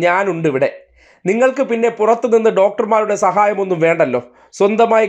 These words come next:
ഗൈനക്കോളജിസ്റ്റ് ഒക്കെ ഉള്ളവരല്ലേ ഭാഗ്യവാന്മാർ." അതും മാങ്ങാണ്ടിയുടെയും ഷോഫിയുടെയും തലയെ കൊണ്ട് വയ്ക്കാനായിട്ട് ആ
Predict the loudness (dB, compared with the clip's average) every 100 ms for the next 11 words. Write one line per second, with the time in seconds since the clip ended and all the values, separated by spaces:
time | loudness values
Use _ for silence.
0 | 2 0 0 0 0 0 0 -2 -2 -2
1 | -2 0 0 2 2 0 -2 -4 -8 _
2 | -12 0 0 0 0 0 -2 -6 -8 _
3 | _ 0 2 2 0 -4 0 4 4 4
4 | 0 2 0 2 0 0 0 0 0 0
5 | 2 2 2 2 0 0 2 0 2 0
6 | 2 -2 -4 -8 -10 _ _ _ 0